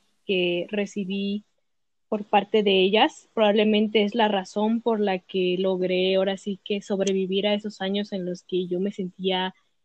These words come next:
que no estaba bien, que lo que hacía era algo ilegal. Y creo que una de las experiencias con una monja que me llamó mucho la atención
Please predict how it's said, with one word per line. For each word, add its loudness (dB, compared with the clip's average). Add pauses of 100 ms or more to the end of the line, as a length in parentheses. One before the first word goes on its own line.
(180)
que 4
no 6
estaba 2
bien, 4
que 0
lo 0
que -6
hacía -2
era 0
algo 2
ilegal. 0 (420)
Y 2
creo 2
que 0
una 4
de 4
las 2
experiencias -2
con 2
una 2
monja 0 (120)
que 0
me 2
llamó -2
mucho -2
la 0
atención -4